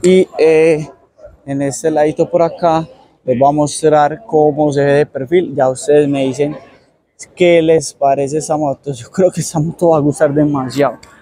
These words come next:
Viene con su cúpula y viene altica. No, es que se ve hermosa.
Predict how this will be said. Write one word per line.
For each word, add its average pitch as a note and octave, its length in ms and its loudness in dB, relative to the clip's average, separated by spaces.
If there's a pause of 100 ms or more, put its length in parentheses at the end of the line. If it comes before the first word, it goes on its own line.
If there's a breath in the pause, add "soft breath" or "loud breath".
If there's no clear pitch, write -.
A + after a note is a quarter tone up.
(340 soft breath)
Viene C#3+ 400 2
con C#3+ 280 0
su C3+ 120 -4
cúpula D#3 420 0
y D3 40 2
viene D3 320 0
altica. F3 680 -2 (440)
No, D3+ 100 -2
es D#3 100 -4
que D#3+ 100 2
se C#3+ 60 0
ve C3 60 4
hermosa. C3+ 420 0